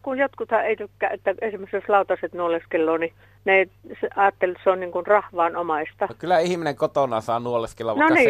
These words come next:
Speaker 2: seiniä,
Speaker 1: no, sitä
Speaker 2: kuort-
Speaker 1: mieltä minäkin olen, niin. Ja sitten minä leikittelin tuota ajatusleikkiä noilla suomen kielen sanoilla. Mulla tuli mieleen semmoinen kuin,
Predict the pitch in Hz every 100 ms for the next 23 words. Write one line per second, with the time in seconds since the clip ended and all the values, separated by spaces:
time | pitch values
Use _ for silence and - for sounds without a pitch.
0 | 269 220 220 233 - 403 403 247 220 220
1 | 226 214 208 190 190 170 180 208 175 -
2 | _ - 226 311 - 359 294 285 285 277
3 | 254 - 262 247 254 247 247 277 262 240
4 | 220 220 214 - 220 214 214 214 233 233
5 | 202 196 185 190 202 226 208 185 185 202
6 | 202 208 208 208 196 196 202 196 190